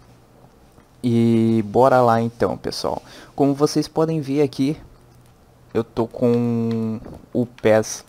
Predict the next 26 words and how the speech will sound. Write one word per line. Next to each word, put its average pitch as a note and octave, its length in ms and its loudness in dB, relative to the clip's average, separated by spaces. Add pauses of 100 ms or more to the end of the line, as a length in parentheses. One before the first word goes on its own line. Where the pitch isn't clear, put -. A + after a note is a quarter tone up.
Lite, A#2+ 720 0 (300)
só - 440 0
pra C#3 280 -2
não B2 240 -2
ter C3+ 280 0
dúvidas, B2+ 680 -4
eu A2+ 120 -2
não A#2 160 0
gastei A2+ 380 -2
nenhum C#3 840 -4
centavo B2+ 920 0 (480)
nesse A#2+ 320 -2
My A#2 280 0
Club. A#2+ 480 0 (1120)
E A2 80 0
eu A2 80 4
vou A2+ 120 -2
mostrar B2+ 360 2
pra B2+ 140 0
vocês B2 640 -2
o B2+ 140 -4 (160)
que C#3+ 180 2
aconteceu C#3 640 0
com B2+ 160 -2
essa B2 140 -4
experiência, A#2+ 720 -4